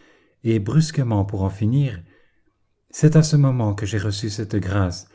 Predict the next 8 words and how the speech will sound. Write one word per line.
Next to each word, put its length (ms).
cette 300
illumination 840
dont 200
j'ai 140
parlé, 500
pour 240
l'autre 380
rencontre. » « 680